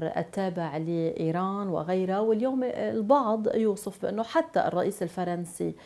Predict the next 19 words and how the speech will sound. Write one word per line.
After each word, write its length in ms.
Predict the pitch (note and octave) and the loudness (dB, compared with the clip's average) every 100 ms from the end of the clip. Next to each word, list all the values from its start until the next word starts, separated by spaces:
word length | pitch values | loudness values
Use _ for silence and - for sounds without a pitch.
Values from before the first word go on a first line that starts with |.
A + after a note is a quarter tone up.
| - - - | -20 -20 -4
آه، 240 | F3 E3+ | 2 2
ماكرون 680 | E3 G3 G3 - F#3+ G3+ C4+ C#4+ | 2 -2 -2 -2 0 2 0 0
كمان 460 | C#4+ D4 D#4 C#4+ | 2 4 4 2
دخل 500 | B3+ B3 - F#3 F3+ - | 2 -2 -2 -2 -2 -2
باللعبة، 720 | F3 F3+ F#3 F3+ E3 F#3 A#3+ - - - | -2 0 0 0 -2 -2 -2 -8 -20 -2
لأنه 560 | B3+ - D4+ C4+ C4 C#4+ | 2 4 4 4 4 2
هو 360 | C4+ C4 A#3+ | 2 4 4
بيقول 400 | G3+ G3+ G#3+ A#3 | 6 4 6 4
إنه 340 | A#3 A3+ A3+ A#3 | 4 0 0 2
ما 260 | A#3+ D4 C#4 | 2 2 0
عندي 480 | A#3 A3+ G#3 F3+ | 0 0 0 0
فريق 440 | G3+ F#3 F3+ G3+ - - | -2 -2 2 0 0 -2
آخر 440 | G3+ F#3+ A3 A3 - | -2 -4 -4 -4 -2
أو 120 | F#3 | -4
بديل 580 | F3+ F3 F3 F#3+ A#3 D4 - - - | -2 -4 0 0 0 -2 -10 -18 -10
اتحاور 540 | - - A3 F#3+ F3 | -10 -4 0 2 0
معه، 260 | E3+ D#3+ F3+ | 0 -2 0
وحزب 500 | C4+ D4+ D4 C#4 A3 | 0 0 0 0 2
الله 420 | A3+ A3 G3 G#3 | 2 0 0 -4